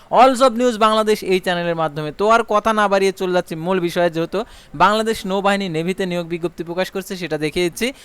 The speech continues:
তার আগে আরও একটি কথা, সাধারণত অনেকে আমাদেরকে কমেন্ট করে বলেন, তো একজন কমেন্ট করে বলছে ফোন থেকে যাতে অ্যাপ্লাই করা যায়, আহ, এরকম ভিডিও দিবেন। আহ, যারা এরকম ভিডিও চান অবশ্যই কম-, কমেন্ট বক্সে লিখে জানাবেন, তাহলে ফোন দিয়ে কীভাবে অ্যাপ্লাই করতে হয় সম্পূর্ণ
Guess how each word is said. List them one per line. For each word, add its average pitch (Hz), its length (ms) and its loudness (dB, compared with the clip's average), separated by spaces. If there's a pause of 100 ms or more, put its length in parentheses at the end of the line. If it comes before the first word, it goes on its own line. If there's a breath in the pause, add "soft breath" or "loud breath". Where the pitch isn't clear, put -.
(180 loud breath)
তার 220 140 4
আগে 247 120 4
আরও 247 160 8
একটি 262 240 2
কথা, 240 240 4
সাধারণত 220 420 0
অনেকে 202 380 2
আমাদেরকে 196 360 0
কমেন্ট 180 360 -2
করে 190 200 2
বলেন, 185 300 2 (340 soft breath)
তো 190 80 2
একজন 190 440 0 (300)
কমেন্ট 185 260 -2
করে 196 140 0
বলছে 190 340 0
ফোন 196 300 -2
থেকে 208 300 0
যাতে 185 280 2
অ্যাপ্লাই 185 360 2
করা 175 260 4
যায়, 165 260 2
আহ, - 400 -14 (300)
এরকম 196 400 2
ভিডিও 185 480 0 (240)
দিবেন। 160 360 2
আহ, - 320 -10 (300)
যারা 202 220 4
এরকম 233 340 2
ভিডিও 208 280 2
চান 233 200 0
অবশ্যই 214 380 0
কম-, 196 340 -10
কমেন্ট 196 280 0
বক্সে 208 220 0
লিখে 196 240 -2
জানাবেন, 214 360 0
তাহলে 190 300 2
ফোন 190 300 -4
দিয়ে 208 120 4
কীভাবে 185 320 -2
অ্যাপ্লাই 180 280 0
করতে 185 280 -4
হয় 196 100 0
সম্পূর্ণ 175 520 -6